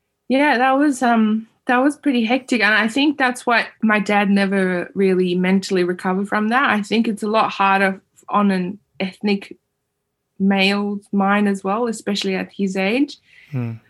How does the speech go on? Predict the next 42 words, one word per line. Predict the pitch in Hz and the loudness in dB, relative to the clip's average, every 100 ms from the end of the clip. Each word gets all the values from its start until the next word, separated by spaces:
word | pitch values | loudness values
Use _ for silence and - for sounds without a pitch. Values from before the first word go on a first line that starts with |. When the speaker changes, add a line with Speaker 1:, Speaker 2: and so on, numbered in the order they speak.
| _ _ _ _ | _ _ _ _
Speaker 1:
You | 220 | 0
know, | 202 196 | 2 2
they | 190 | 2
came, | 190 220 208 190 _ _ _ _ _ | 0 -2 -2 -4 _ _ _ _ _
no | 208 208 | 0 2
matter | 220 214 208 | 2 2 2
what, | 208 - - | 0 -2 -4
like, | 185 185 | -4 -2
he | 196 | 0
was | 190 190 | 0 0
at | 185 | -2
a | 185 | -2
decent | 196 196 196 190 | -2 -2 -2 -2
job, | 185 196 185 180 190 | -2 -2 -2 -4 -6
had | 190 190 | -6 -6
a | |
bit | 185 180 | -4 -4
of | 175 | -4
a | 190 | -6
status | - 180 175 170 170 190 190 - | -4 -2 0 0 -2 -4 -8 -10
and | 170 175 | -6 -2
this | 185 185 | -2 0
and | 180 | 0
that, | 180 175 170 - | 2 2 0 -4
and | 170 175 | -6 -4
then | 180 | -4
to | 131 | -4
Speaker 2:
Hmm. | 117 | -6
Speaker 1:
come | - 180 185 | -2 0 2
here | 190 180 170 | 2 2 0
and | 180 180 | -2 -4
go | 180 175 | -2 -2
through | 175 - 185 | -4 -6 -4
all | 180 185 | -2 -2
of | 180 | -2
that, | 180 175 180 - _ _ _ _ | -2 0 -2 -8 _ _ _ _
like, | 190 190 | -8 -2
he | 196 | 2
never | 196 196 190 185 | 4 4 2 -2
recovered. | 185 196 185 175 180 - _ _ - | -4 -4 -4 -4 -4 -8 _ _ -8
Like, | 196 190 - _ _ _ _ _ | -8 -8 -14 _ _ _ _ _
again, | 208 196 190 180 | -4 0 0 0